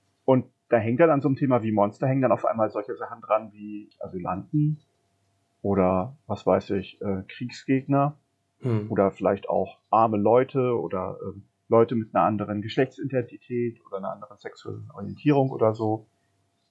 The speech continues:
Speaker 1: Die hängen dann
Speaker 2: Mhm.
Speaker 1: auf einmal auch mit in diesem Thema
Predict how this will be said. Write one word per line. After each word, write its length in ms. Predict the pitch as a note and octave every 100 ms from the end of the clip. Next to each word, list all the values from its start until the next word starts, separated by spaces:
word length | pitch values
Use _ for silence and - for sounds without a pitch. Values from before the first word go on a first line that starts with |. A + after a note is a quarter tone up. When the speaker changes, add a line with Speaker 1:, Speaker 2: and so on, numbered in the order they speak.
| _ _ _ -
Speaker 1:
Die 120 | A2
hängen 160 | A#2+
dann 120 | C#3 C3
Speaker 2:
Mhm. 40 |
Speaker 1:
auf 180 | A2+ A2+
einmal 380 | B2 A#2 C3 C3
auch 320 | - B2 -
mit 300 | A#2+ B2+ - -
in 80 | A#2
diesem 240 | A#2+ B2
Thema 640 | - A#2+ A#2+ A#2+ B2 -